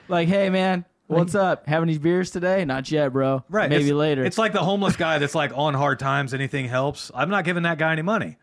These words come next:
Speaker 3: Now, the guy that, like, I literally have a photo in my phone, homeless guy holds up a sign and it says, "Need cold beer and a fat butt lady with a job." I'll actually give that guy a couple bucks.
Speaker 1: First off, this is, I don't know if I should say this or not. So we used to,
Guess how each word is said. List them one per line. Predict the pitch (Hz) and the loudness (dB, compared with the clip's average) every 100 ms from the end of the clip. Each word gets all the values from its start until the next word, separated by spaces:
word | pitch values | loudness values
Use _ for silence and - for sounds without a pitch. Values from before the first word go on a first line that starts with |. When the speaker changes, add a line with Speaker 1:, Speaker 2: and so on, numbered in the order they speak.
| - | -4
Speaker 3:
Now, | 151 | -2
the | 147 | 0
guy | 196 202 | 0 0
that, | 175 | -2
like, | 131 135 | -4 -4
I | 123 147 | -2 0
literally | 151 151 147 139 | 0 0 0 0
have | 120 | -2
a | |
photo | - 139 127 | -2 -2 0
in | 120 | -2
my | 113 | -2
phone, | 143 180 127 117 - _ - | 0 0 -2 -6 -14 _ -6
homeless | 170 170 156 | -2 -2 -2
guy | 170 151 | 0 0
holds | 147 156 | 0 0
up | 156 | -2
a | 131 | -4
sign | - 175 160 | -2 -2 0
and | 131 | -4
it | 127 | -4
says, | 151 135 120 - - _ - | -2 -2 -4 -10 -20 _ -4
"Need | 147 147 | -2 0
cold | 160 160 135 | 0 0 0
beer | 160 160 | 0 0
and | |
a | 139 | 0
fat | 165 151 | 0 0
butt | 139 143 | 0 0
lady | 147 151 | 0 0
with | 143 113 | 0 -2
a | |
job." | 113 185 165 120 117 - _ _ - | 0 2 2 0 -4 -18 _ _ -4
I'll | 170 233 | 0 0
actually | 190 - 175 | 0 -2 -2
give | 160 165 | 0 0
that | 190 190 | 0 0
guy | 139 | -2
a | 135 | -2
couple | 160 185 | -4 -4
bucks. | 220 113 - - | -4 -4 -8 -10
Speaker 1:
First | - 165 156 | -2 -2 0
off, | 135 123 117 - _ | 2 2 -2 -10 _
this | 160 156 - | -4 -2 -2
is, | 139 120 - - | -6 -6 -12 -4
I | 175 | -2
don't | 170 | 2
know | 131 | 2
if | 123 | 2
I | |
should | 117 110 | -2 -4
say | - 131 | -4 -2
this | 123 - | -2 -2
or | |
not. | 127 123 - | -4 -4 -6
So | - | 0
we | 139 147 | 2 4
used | 170 160 | 2 0
to, | 147 127 | -2 -2